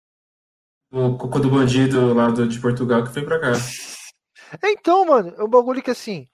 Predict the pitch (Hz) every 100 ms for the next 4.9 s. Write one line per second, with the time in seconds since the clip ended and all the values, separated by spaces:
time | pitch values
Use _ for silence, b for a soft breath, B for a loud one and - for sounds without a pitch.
0 | b b b 190 277 320 285 - 214 175
1 | 156 - 165 160 131 - 117 120 117 110
2 | 120 135 123 - 117 110 - 139 135 123
3 | 165 190 160 - 156 165 160 160 165 156
4 | 175 160 - 190 147 120 110 110 117